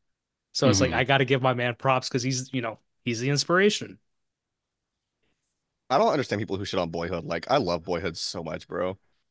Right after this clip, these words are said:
Speaker 1: That's how you do it. I mean,
Speaker 2: Yeah.
Speaker 1: that's how, how the fuck did they make that movie? Seriously, like,
Speaker 3: Eighteen, was it eighteen years or twelve years? I can't
Speaker 1: Eighteen.
Speaker 3: remember.
Speaker 1: Or
Speaker 3: It was, it was
Speaker 1: no,
Speaker 3: eighteen, 'cause
Speaker 1: might
Speaker 3: he's,
Speaker 1: have
Speaker 3: like, a little kid.
Speaker 1: Yeah, something like, it was twelve, it was twelve to eighteen, something like that. And it's just,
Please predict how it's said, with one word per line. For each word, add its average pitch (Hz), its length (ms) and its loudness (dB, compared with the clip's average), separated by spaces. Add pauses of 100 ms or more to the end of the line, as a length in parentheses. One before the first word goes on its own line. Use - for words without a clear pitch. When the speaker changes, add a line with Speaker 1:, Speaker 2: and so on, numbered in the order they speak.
(1600)
Speaker 1:
That's 135 220 0
how 139 100 2
you 123 140 0
do 110 220 -4
it. 113 80 -4
I 117 80 -2
mean, 127 140 4
Speaker 2:
Yeah. 120 40 -2
Speaker 1:
that's - 460 0 (240)
how, 165 300 4
how 160 280 -4
the 143 240 -4 (180)
fuck 131 220 -4
did 117 140 -6
they 117 140 -4
make 120 240 -4
that 113 160 -6
movie? 101 340 -10
Seriously, 123 600 0
like, 95 300 -14 (640)
Speaker 3:
Eighteen, 160 420 2 (100)
was 127 120 6
it 123 120 4
eighteen 180 260 0
years 190 160 2
or 123 60 -2
twelve 95 240 -2
years? 76 400 -8 (280)
I 147 60 0
can't 143 80 6
Speaker 1:
Eighteen. - 200 -2
Speaker 3:
remember. - 300 -12 (600)
Speaker 1:
Or 175 80 6
Speaker 3:
It 175 60 10
was, 160 100 6
it - 80 -2
was - 80 -2
Speaker 1:
no, 175 120 6
Speaker 3:
eighteen, - 80 -2
'cause 170 160 -4
Speaker 1:
might 165 80 2
Speaker 3:
he's, 185 80 2
Speaker 1:
have 180 40 0
Speaker 3:
like, 110 100 0
a 117 40 0
little 95 100 -2
kid. 90 380 -2 (540)
Speaker 1:
Yeah, 123 140 -4
something 139 360 0
like, 117 240 -4
it 139 60 -2
was 135 200 -2
twelve, 180 360 4
it 147 40 2
was 139 140 2
twelve 170 240 4
to 156 60 2
eighteen, 131 300 -2
something 143 360 -4
like 117 220 -8
that. 120 180 -4
And 123 120 -2
it's 135 220 -2
just, 135 260 -4